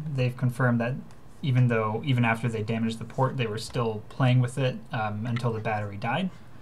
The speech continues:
So we're gonna disassemble this, take the board out, and take a closer look. So let's take this under the scope.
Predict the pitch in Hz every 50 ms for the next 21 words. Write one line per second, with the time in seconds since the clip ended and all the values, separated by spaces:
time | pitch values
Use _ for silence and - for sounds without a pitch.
0 | - - - - - - - - - - - 123 110 110 113 117 117 120 110 107
1 | 104 117 - - - - - 120 113 110 110 113 113 110 - 127 117 113 - 110
2 | - - 110 107 110 110 110 117 - - 131 107 104 101 101 104 - - 127 -
3 | 127 - - 120 110 - 113 110 131 170 180 - - - - - - - - -
4 | - - - - - - - - - 139 123 113 123 - - 135 131 - - 139
5 | 135 135 131 135 131 - - 135 - - - -